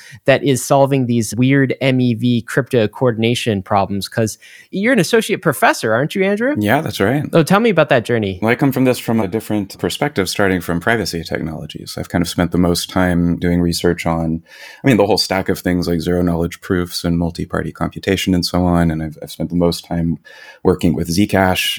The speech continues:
Speaker 2: and their, um, I mean, to me, my perception of M E V was just, it's something that has nothing to do with privacy. It's something that's very financial and that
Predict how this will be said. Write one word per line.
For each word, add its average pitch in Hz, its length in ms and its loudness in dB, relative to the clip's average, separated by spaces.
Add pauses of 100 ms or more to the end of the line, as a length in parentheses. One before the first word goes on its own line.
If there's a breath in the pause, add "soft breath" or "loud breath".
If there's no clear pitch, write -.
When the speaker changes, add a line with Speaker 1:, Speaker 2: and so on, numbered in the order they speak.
Speaker 2:
and 87 300 0
their, 87 320 2
um, 85 400 -2 (540 loud breath)
I - 20 -18
mean, 95 160 4
to - 120 0
me, 110 240 4
my 101 160 2
perception 98 480 -2
of 90 100 -2
M 90 120 0
E 90 80 -2
V 117 200 0
was 92 160 -2
just, 92 200 -6
it's 87 120 -6
something 90 200 -2
that 87 120 -2
has 87 120 -2
nothing 95 320 -2
to 87 80 -6
do 87 120 -2
with 87 180 -4
privacy. 156 500 -2
It's 95 160 -4
something 90 220 -2
that's 85 160 -2
very 85 260 -2
financial 101 840 -2
and 87 240 0
that 87 240 0